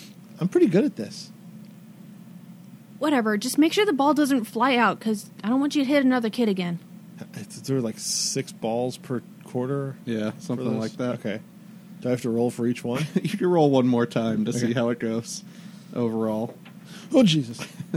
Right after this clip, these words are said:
Speaker 1: <laughs> Dice went off the
Speaker 3: Don't
Speaker 1: table.
Speaker 3: throw your skee ball like your dice.
Speaker 1: Six.
Speaker 3: Your dice explodes.
Speaker 1: Two plus,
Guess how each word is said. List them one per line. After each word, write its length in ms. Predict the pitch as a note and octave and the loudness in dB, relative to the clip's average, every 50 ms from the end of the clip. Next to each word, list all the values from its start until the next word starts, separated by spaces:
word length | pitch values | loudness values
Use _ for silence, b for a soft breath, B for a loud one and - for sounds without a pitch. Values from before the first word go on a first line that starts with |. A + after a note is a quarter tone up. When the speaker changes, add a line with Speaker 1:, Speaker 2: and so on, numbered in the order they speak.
| D3 - - | -6 -6 -10
Speaker 1:
<laughs> 460 | - - - - - - - - - | -20 -20 -20 -20 -20 -18 -18 0 6
Dice 220 | C#3 D3 D#3 - - | 8 8 8 8 6
went 100 | A2 B2 | 4 4
off 160 | D3 D#3 - | 4 4 4
the 60 | D3+ | 4
Speaker 3:
Don't 80 | D3 C#3+ | 4 4
Speaker 1:
table. 120 | A#2 G#2+ G#2 | 4 4 4
Speaker 3:
throw 120 | D#3 D3 | 4 2
your 160 | D#3 D3 C#3+ | 2 2 0
skee 280 | C3+ - - - B2 B2+ | -2 -4 -4 -2 -2 0
ball 240 | A#2+ B2+ A#2 A#2 A#2 A#2 | 0 0 0 0 0 0
like 200 | A#2 A2+ - - | -2 -4 -4 -4
your 100 | A#2 G#2 | -6 -4
dice. 280 | G#2+ A#2 A#2 A2 G#2 | -2 -2 -2 -2 -4
Speaker 1:
Six. 840 | - - - - - - - - - F#3 G3+ G#3 A#3 A#3+ - - - | -6 -8 -8 -4 -2 0 0 6 10 12 12 12 12 10 6 4 2
Speaker 3:
Your 120 | C3+ C3+ | 2 2
dice 300 | A#2+ D#3 D3+ E3+ D3+ - | 2 2 2 2 2 2
explodes. 720 | E3 - - - G3+ G#3 G#3+ G3+ D3+ B2+ - - - - - - - - B B B B B B B B B B B B - - - - - - - - | 0 -2 -2 0 2 2 4 4 2 0 -2 -6 -12 -14 -16 -18 -20 -20 B B B B B B B B B B B B -20 -20 -20 -20 -20 -20 -12 -6
Speaker 1:
Two 340 | - - - F3+ F3+ F#3 F#3 | -2 4 8 10 12 12 10
plus, 280 | D3+ - F3 E3+ D3+ | 10 8 8 8 8